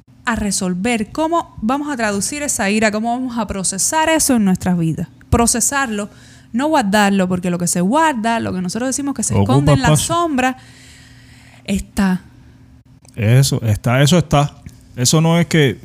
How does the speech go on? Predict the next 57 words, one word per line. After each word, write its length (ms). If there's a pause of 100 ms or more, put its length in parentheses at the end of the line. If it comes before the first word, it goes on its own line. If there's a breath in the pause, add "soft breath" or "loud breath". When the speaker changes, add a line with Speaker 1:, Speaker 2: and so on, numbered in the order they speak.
(120)
Speaker 2:
ya, 260
voy 180
a, 20
voy 260
a, 60
voy 160
a 60
olvidarme 460
de 140
esto 200
porque 400
esto 180
no 120
vale 140
la 160
pena. 340
No 220
te 60
olvidas. 480
Eso 220
tú 100
no 120
lo 100
vas 100
a 40
olvidar. 300
Speaker 1:
Eh, 40
a 80
veces 280
eso, 220 (100)
a 120
veces, 280
Speaker 2:
No 80
lo 100
vas 100
a 60
olvidar. 220
Speaker 1:
imagínense 400
si 160
no 120
es 60
así, 340
que, 360 (540)
mm, 320 (800 loud breath)
a 120
veces 320
la 200
ira 260
se 120
desencadena 640
automáticamente. 1000
Y 100
si 160
no 160
piensa, 440
por 100
ejemplo, 460